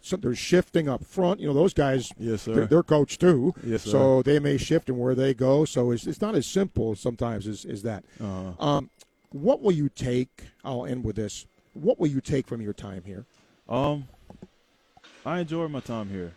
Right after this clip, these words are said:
Speaker 2: Um, biggest thing that I'll take from here is work hard, um, and work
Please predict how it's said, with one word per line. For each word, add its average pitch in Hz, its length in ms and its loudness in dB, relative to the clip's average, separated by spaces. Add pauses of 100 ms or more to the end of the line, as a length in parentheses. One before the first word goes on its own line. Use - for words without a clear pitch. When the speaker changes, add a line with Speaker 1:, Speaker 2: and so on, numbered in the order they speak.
Speaker 2:
Um, 107 420 -6 (360)
biggest 131 280 -6
thing 127 220 -8
that 117 100 -6
I'll 120 140 -4
take 113 240 -6
from 104 140 -14
here 110 160 -8
is 98 80 -10
work 101 180 -8
hard, 95 300 -10 (760)
um, 90 340 -8 (760)
and 107 180 -6
work 131 220 -2